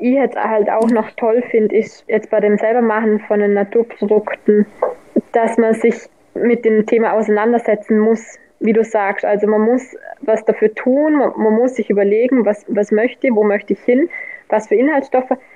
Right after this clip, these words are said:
Also man beschäftigt sich halt viel mehr mit dem Thema, als wenn man sagt,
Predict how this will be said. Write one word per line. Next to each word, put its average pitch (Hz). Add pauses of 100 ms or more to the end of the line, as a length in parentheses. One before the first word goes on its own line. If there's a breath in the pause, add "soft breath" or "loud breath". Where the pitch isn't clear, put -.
Also 208
man 220
beschäftigt 254
sich 220
halt 214
viel 269
mehr 233
mit 220
dem 214
Thema, 226
als 220
wenn 233
man 214
sagt, 214